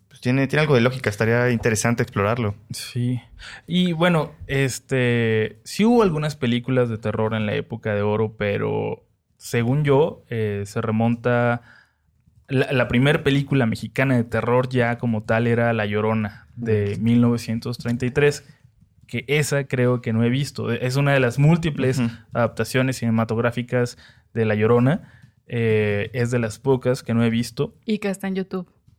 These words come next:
Speaker 2: Ah,
Speaker 1: Sí.
Speaker 2: entonces es un,
Speaker 1: Es
Speaker 2: es
Speaker 1: perfecta.
Speaker 2: imperdonable no haberla
Speaker 1: Ujú.
Speaker 2: visto.
Speaker 3: Es un plus.
Speaker 1: Sí.
Speaker 2: Sí,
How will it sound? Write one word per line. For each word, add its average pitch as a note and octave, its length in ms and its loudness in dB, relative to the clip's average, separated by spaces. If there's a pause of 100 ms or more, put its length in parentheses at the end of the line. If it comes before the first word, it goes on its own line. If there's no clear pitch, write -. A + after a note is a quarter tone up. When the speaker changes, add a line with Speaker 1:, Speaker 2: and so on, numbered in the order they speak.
(480)
Speaker 2:
Ah, A#2 160 0
Speaker 1:
Sí. A2+ 60 0
Speaker 2:
entonces A#2+ 480 0
es A2+ 220 -6
un, A2+ 160 -2
Speaker 1:
Es G#2 360 -4
Speaker 2:
es - 0 - (220)
Speaker 1:
perfecta. A#2+ 320 0
Speaker 2:
imperdonable A#2+ 640 6
no A#2 260 6
haberla A2+ 280 4
Speaker 1:
Ujú. A2 80 2
Speaker 2:
visto. A#2 300 0
Speaker 3:
Es F3+ 100 -6
un F#3+ 120 -6
plus. - 420 -12
Speaker 1:
Sí. A#2 260 -6 (120)
Speaker 2:
Sí, - 180 -10